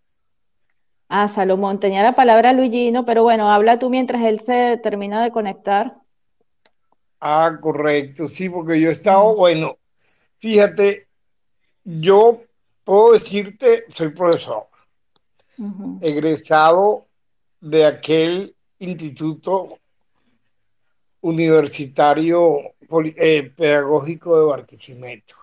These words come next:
Speaker 2: Yo tengo toda mi vida dentro del aula, la primaria, la secundaria y la universidad. Tengo algunos estudios de, de posgrado. Bueno, lo que quiero decirte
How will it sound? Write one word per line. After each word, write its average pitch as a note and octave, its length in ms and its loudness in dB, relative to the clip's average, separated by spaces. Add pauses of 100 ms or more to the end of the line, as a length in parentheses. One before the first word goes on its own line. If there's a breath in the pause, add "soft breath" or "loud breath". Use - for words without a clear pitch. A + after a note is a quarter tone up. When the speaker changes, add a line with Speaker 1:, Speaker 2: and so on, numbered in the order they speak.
(1080)
Speaker 2:
Yo E3+ 280 -2
tengo A3 680 2 (1300)
toda G#3 260 4
mi G#3+ 140 -2
vida F#3+ 260 2
dentro G3+ 400 0
del E3 120 2
aula, D3+ 360 2
la C#3 180 -6
primaria, F3 640 0
la G3 200 0
secundaria F#3 1000 -2 (200)
y D#3 340 -6
la C#3 140 -6
universidad. C3+ 760 -10 (1300)
Tengo C#3+ 300 -8
algunos D#3 440 -2
estudios C#3+ 560 -8
de, C#3+ 240 0
de B2 180 -12
posgrado. B2 600 -4
Bueno, C#3 300 -8
lo D#3 140 2
que D#3 120 0
quiero F#3+ 240 4
decirte G#3 640 2